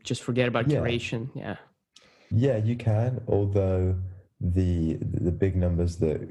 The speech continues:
Speaker 2: publications have in terms of followers, like, don't expect all of those followers to read your content,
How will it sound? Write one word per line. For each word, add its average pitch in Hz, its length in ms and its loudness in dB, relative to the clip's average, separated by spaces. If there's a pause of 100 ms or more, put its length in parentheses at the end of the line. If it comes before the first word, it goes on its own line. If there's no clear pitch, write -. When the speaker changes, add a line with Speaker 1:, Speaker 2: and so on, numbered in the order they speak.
(220)
Speaker 2:
publications 85 720 0
have 80 220 2
in 82 100 0
terms 78 220 0
of 92 120 -4
followers, 92 500 2
like, 73 320 -2 (460)
don't 113 240 4
expect 101 540 -2 (160)
all 92 220 4
of 87 120 0
those 82 200 0
followers - 360 -2
to - 100 -4
read 76 180 0
your 64 120 0
content, - 520 -2